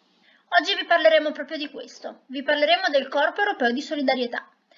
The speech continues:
All'interno del nostro sito europedirect punto comune punto trieste punto it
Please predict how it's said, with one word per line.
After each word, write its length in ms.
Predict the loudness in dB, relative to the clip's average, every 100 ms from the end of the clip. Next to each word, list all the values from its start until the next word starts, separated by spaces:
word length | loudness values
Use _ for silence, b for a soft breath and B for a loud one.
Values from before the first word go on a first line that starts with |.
| b b b
All'interno 560 | 0 2 2 2 2 4
del 160 | 2
nostro 320 | 2 0 -4 -8
sito 540 | -4 -4 -2 -2 0
europedirect 1040 | 0 2 2 2 4 4 4 0 -6 -8 -8
punto 420 | -4 0 0 0
comune 560 | 0 0 2 0 -2
punto 340 | -4 -2 -2 -2
trieste 800 | -4 0 0 0 -6 -8 -8 _
punto 360 | -2 -2 0 -4
it 300 | -8 -8